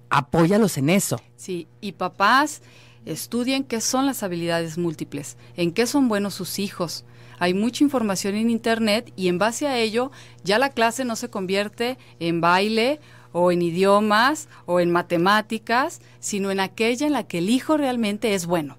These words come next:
Speaker 2: y le gusta y lo disfruta. Y por otro lado,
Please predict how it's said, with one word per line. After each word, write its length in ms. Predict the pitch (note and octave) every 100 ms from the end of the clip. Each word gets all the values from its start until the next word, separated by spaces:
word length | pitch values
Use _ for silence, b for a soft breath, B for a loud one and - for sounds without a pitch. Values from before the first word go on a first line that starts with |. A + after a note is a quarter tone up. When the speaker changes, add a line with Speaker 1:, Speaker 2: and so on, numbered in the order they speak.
| -
Speaker 2:
y 100 | -
le 140 | G3
gusta 340 | E3+ A#3+ A#3+ D4
y 40 |
lo 100 | A3+
disfruta. 560 | E3+ D#3 F3 E3 - - B B B B
Y 200 | B3 B3+
por 200 | C4+ F#3
otro 220 | F#3 C4+ C#4
lado, 340 | C#4 C4